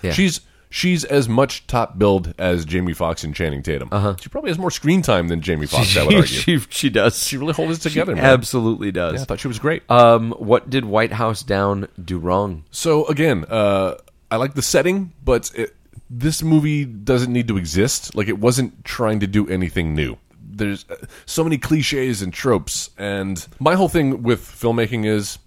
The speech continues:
Speaker 2: listen, do all the remakes you want, right?
Speaker 1: Sure.
Speaker 2: You know, Ghostbusters, g-, g-, whatever. But every time they do it, like, bring something new to it. You know, what are you gonna contribute? You can't just do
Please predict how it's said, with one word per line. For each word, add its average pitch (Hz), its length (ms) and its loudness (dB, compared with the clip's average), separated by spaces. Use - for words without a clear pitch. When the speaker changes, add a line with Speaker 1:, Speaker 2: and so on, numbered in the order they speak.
Speaker 2:
listen, 95 340 0
do 160 220 8
all 160 80 12
the 143 100 8
remakes 123 400 4
you 110 80 0
want, 87 320 0
right? 98 240 2
Speaker 1:
Sure. 117 100 0
Speaker 2:
You 98 80 2
know, 85 120 0
Ghostbusters, 117 960 0
g-, 113 140 -12
g-, 104 140 0
whatever. 107 580 0
But 135 180 -2
every 156 140 2
time 190 160 4
they 165 80 6
do 139 160 6
it, 123 80 2
like, 104 180 2
bring 135 200 0
something 120 320 0
new 95 180 4
to 73 160 -4
it. 57 100 -10
You 101 100 -2
know, 87 80 2
what 104 200 4
are 143 40 6
you 135 120 6
gonna 113 180 2
contribute? 87 440 -6
You 80 100 -6
can't 123 300 -2
just 123 220 -4
do 107 400 0